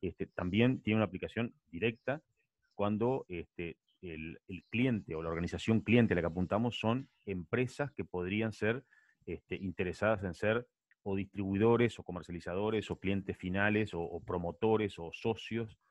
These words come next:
del, del producto o proceso que nosotros estamos haciendo, ¿no? Nosotros hemos, hemos tenido, digamos, algunas experiencias, este, de, de la parte de, de, de, con los laboratorios donde trabajamos en la, en la universidad, los laboratorios de innovación abierta, de empezar a trabajar con, con una nueva tecnología que estamos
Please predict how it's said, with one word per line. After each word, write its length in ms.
del, 280
del 140
producto 460
o 80
proceso 260
que 80
nosotros 180
estamos 260
haciendo, 320
¿no? 140
Nosotros 300
hemos, 260
hemos 200
tenido, 360
digamos, 220
algunas 220
experiencias, 540
este, 360
de, 0
de 340
la 120
parte 200
de, 160
de, 260
de, 240
con 140
los 80
laboratorios 420
donde 140
trabajamos 360
en 60
la, 140
en 120
la 80
universidad, 280
los 80
laboratorios 300
de 60
innovación 260
abierta, 420
de 380
empezar 340
a 40
trabajar 300
con, 220
con 160
una 160
nueva 220
tecnología 680
que 100
estamos 260